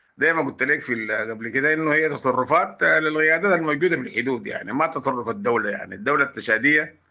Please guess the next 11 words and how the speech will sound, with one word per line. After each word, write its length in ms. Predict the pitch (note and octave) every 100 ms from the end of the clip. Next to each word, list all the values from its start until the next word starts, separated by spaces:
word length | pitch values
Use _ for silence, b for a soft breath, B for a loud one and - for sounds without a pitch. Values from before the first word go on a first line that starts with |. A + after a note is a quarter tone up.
| b b -
ما 160 | C#3+
قررت 500 | G3+ A3 G#3+ F#3 D#3+
التدخل 520 | B2+ A#2+ B2+ B2+ - B2+
في 120 | G2+
ال-، 720 | G#2 G#2+ - - - - _ _ -
في 60 | -
الشأن 280 | - D#3
السوداني 460 | D#3 C3 C3+ D3+ C3
تدخل 380 | C3+ - B2+ A2+
عسكري 380 | G#2+ - C3+ A#2+
مباشر، 560 | A2 A#2+ A2+ G2 -